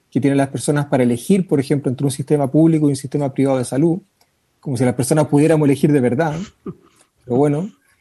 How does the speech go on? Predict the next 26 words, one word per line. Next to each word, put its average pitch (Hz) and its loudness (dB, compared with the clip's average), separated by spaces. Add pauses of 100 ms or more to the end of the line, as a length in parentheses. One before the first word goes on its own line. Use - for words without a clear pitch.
(340)
eh, 131 2
y, 175 4
y 156 4
deja 185 2
muy 196 6
de 202 4
lado, 190 2
¿verdad? 156 0
Posterga 151 0
de 139 0
manera 143 2
muy 180 2
significativa, 165 0
de 127 0
manera 135 0
estructural, 143 -2
diría 151 0
yo, 147 0 (640)
aquella 147 2
dimensión 170 2
propiamente 180 2
social 139 -2
de 143 0
los 131 2
derechos 135 -2
sociales, 120 -8